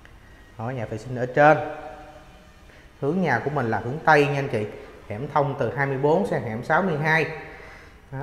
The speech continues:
anh chị đi hẻm sáu hai thì tới căn nhà sáu mươi hai xẹt ba C. Thì mình rẽ tay phải, tay phải vào đây ha, là tới vị trí căn nhà của mình liền nha. Ngay chợ Bình Trị Đông mới mình ha anh chị.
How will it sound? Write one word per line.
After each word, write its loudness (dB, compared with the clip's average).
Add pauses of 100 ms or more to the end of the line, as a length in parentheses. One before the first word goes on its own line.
anh -6
chị -2
đi -2
hẻm -4
sáu 2
hai 2
thì -2
tới 0
căn -2
nhà -4
sáu 2
mươi -2
hai 0
xẹt -6
ba 4
C. -4 (540)
Thì -6
mình -6
rẽ -2
tay 2
phải, -6 (440)
tay 0
phải -2
vào 0
đây 4
ha, 4 (160)
là -6
tới -2
vị -4
trí -4
căn -4
nhà -4
của -4
mình -2
liền 0
nha. -2 (1160)
Ngay -4
chợ 0
Bình -6
Trị -4
Đông -2 (320)
mới 2
mình 0
ha 0
anh 0
chị. -2